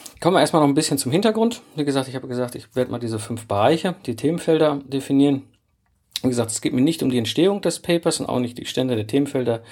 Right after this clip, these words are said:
im Jahre zweitausendsieben. Wer Interesse hat, kann das in dem Incus Paper nachlesen.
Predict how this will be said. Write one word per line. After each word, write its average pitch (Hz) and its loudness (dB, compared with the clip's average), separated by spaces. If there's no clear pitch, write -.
im 123 -2
Jahre 117 2
zweitausendsieben. 120 -4
Wer 139 6
Interesse 147 2
hat, 135 -2
kann 127 0
das 120 -2
in 120 -4
dem 110 -4
Incus 151 -6
Paper 151 0
nachlesen. 156 2